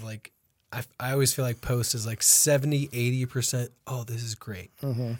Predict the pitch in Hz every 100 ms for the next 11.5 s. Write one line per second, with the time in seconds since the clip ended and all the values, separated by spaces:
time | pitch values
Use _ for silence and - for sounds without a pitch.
0 | _ 135 123 123 127 135 123 - 135 123
1 | 123 139 - 131 127 117 113 110 110 -
2 | - _ _ _ 127 123 143 139 - 139
3 | 143 135 127 123 117 113 104 - - -
4 | 127 120 123 - 147 - 165 170 - 131
5 | 120 127 - 135 135 131 139 135 135 -
6 | 123 117 120 117 - - 143 143 117 107
7 | 104 - 98 - 120 117 113 - - 127
8 | 107 - _ _ - 120 113 110 107 110
9 | 107 - 113 110 - - - - - -
10 | _ _ - - - - 135 117 123 123
11 | - - - -